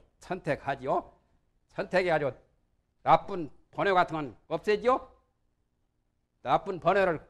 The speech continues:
없애는 거요. 그러니까 좋은 정법은 좋은 정법과 지혜를 선택해가지고 번뇌와 악을 없애는 그런 것이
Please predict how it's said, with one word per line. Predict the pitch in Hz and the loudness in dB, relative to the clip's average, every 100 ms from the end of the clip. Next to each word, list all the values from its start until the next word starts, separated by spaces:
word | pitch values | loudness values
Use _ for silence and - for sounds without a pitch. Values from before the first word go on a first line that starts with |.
| _ | _
없애는 | 165 175 214 202 | -8 -4 -4 0
거요. | 160 147 285 - - _ _ _ _ _ _ _ _ _ _ _ | 2 2 2 -2 -20 _ _ _ _ _ _ _ _ _ _ _
그러니까 | - 185 180 | -6 -2 -2
좋은 | - 180 202 185 147 - _ _ | 0 0 2 0 -4 -12 _ _
정법은 | - 190 196 175 160 139 _ _ _ _ _ _ _ | -4 -2 2 2 2 -2 _ _ _ _ _ _ _
좋은 | 160 175 156 131 _ _ _ _ _ | 0 2 0 -6 _ _ _ _ _
정법과 | - 170 160 170 160 139 - _ | -6 -6 -2 -2 0 -4 -4 _
지혜를 | - 180 165 156 131 - - _ | -14 -2 0 0 -2 -8 -20 _
선택해가지고 | - - 175 165 147 101 80 71 - _ _ _ _ _ _ _ _ _ _ _ _ _ - | -16 -8 -4 -2 -2 -4 -8 -20 -20 _ _ _ _ _ _ _ _ _ _ _ _ _ -10
번뇌와 | - 165 175 156 135 - - | -2 2 4 4 2 -2 0
악을 | 139 160 147 98 - | 2 4 2 -2 -4
없애는 | 139 - 156 131 107 | -4 -2 -4 -4 -8
그런 | 131 123 | -10 -10
것이 | 120 165 170 | -12 -8 -10